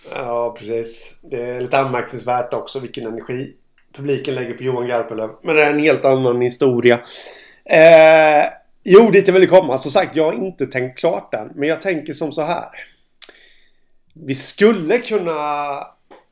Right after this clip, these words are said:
skapa en värld där alla får det de vill ha. Då tänker jag på, om vi nu går efter förutsättningarna att kval ska in-, avgöras internt. Alltså det, vi har ingenting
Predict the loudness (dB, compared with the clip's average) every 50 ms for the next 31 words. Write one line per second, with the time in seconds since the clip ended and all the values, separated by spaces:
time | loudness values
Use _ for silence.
0 | _ _ _ _ _ _ _ _ _ _ _ _ _ _ _ _ _ _ _ _
1 | -8 -6 -4 -4 -6 -4 -4 -6 -6 -4 -4 -4 -4 -4 -6 -10 -12 -16 -20 -20
2 | -20 _ _ -14 -14 -12 -10 -12 -12 -10 -10 -8 -10 -10 -10 -14 -16 -16 -16 -16
3 | -18 -18 -20 _ _ _ _ _ -10 -10 -8 -8 -10 -12 -14 -14 -16 -18 -20 _
4 | _ _ _ _ _ _ _ _ _ _ _ _ _ _ _ _ _ _ _ _
5 | _ _ _ _ _ _ _ _ _ _ -20 -14 -14 -12 -12 -12 -16 -16 -16 -14
6 | -12 -10 -10 -10 -10 -12 -16 _ _ -16 -14 -14 -14 -16 -16 -16 -12 -10 -10 -8
7 | -8 -6 -6 -6 -8 -8 -6 -4 -4 -4 -4 -8 -14 -12 -8 -8 -8 -8 -10 -14
8 | -14 -14 -14 _ -16 -16 -16 -14 -16 -18 -20 -20 _ _ -10 -10 -10 -10 -12 -14
9 | -14 -14 -14 -14 -14 -18 _ _ _ _ -14 -12 -12 -12 -14 -14 -14 -16 -16 -12
10 | -10 -10 -10 -10 -14 -18 _ _ -20 -20 -20 -18 -16 -14 -14 -14 -16 -20 _ _
11 | -14 -10 -10 -8 -8 -8 -10 -10 -14 -14 -16 -18 -18 -18 -20 -20 -20